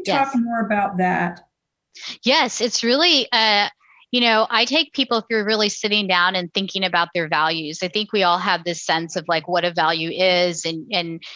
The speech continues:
Speaker 2: you know, what that means. But oftentimes we've taken on the value system of society, which is not all bad,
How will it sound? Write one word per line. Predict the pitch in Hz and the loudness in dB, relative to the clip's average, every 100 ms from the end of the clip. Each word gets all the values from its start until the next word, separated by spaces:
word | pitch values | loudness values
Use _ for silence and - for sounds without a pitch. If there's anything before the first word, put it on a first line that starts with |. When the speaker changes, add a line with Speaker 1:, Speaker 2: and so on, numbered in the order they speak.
| - | -10
Speaker 2:
you | 208 | -4
know, | 196 | 0
what | 185 180 | 0 0
that | 185 160 | 0 0
means. | 190 220 190 170 170 - | 0 0 0 -4 -8 -2
But | 240 196 175 - - - | 2 2 0 -8 -18 0
oftentimes | 240 285 320 254 220 202 185 | 0 2 -2 0 -2 -2 -4
we've | 190 | -6
taken | - 247 240 | -4 -2 0
on | 214 196 | 0 0
the | |
value | 185 180 190 190 | 2 2 2 -4
system | 190 - 185 | -6 -8 -4
of | 170 156 | -4 -6
society, | - 165 175 165 160 | -10 -2 0 0 -2
which | 185 254 | -6 -6
is | 285 269 | -2 -2
not | 254 | 0
all | 240 196 | -2 0
bad, | 190 226 - | 0 0 -2